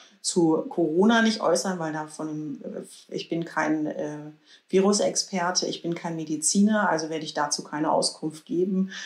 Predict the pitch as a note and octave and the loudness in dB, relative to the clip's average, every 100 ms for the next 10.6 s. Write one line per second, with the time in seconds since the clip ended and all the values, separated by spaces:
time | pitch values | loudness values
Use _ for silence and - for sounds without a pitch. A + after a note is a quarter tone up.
0 | - - E3 F3 F3 - F3+ E3+ E3 - | -8 -2 4 4 2 -2 0 0 2 0
1 | E3 E3 E3+ - _ - A3 A3+ G#3+ G3 | 0 -2 -4 -12 _ 2 6 6 6 6
2 | F#3 F#3 F3 F3+ - - F3 E3+ - D#3+ | 6 4 0 -2 0 0 0 -2 -2 2
3 | E3 F3 - D#3 D3+ D#3 D#3 D#3+ D#3+ - | 2 0 -2 0 0 0 -4 -4 -2 0
4 | E3+ F3 E3 E3 - D#3 D3+ - E3+ F3 | -2 -2 -4 -4 -2 -2 -2 -2 -4 -4
5 | E3+ E3+ - - A#3 - F#3+ E3+ F#3+ G3 | -6 -4 -2 4 4 4 2 2 2 2
6 | F3 E3 - D#3+ D#3+ E3 G3 G3 D#3+ D#3+ | 0 0 -2 -4 -6 0 2 2 -2 -6
7 | - - - G#3 A3+ - - E3+ D3+ - | -8 -10 0 4 4 2 0 -2 -2 -4
8 | A2+ C3 - - C3 G#3 B3 B3 G3+ F#3+ | -4 -6 -4 -4 2 4 6 4 0 0
9 | - - E3+ E3 E3 - G3+ G3+ F3+ F3+ | 0 0 -2 -2 -2 -2 0 0 0 -4
10 | - G3 G#3 A3+ A#3 | -2 2 4 4 2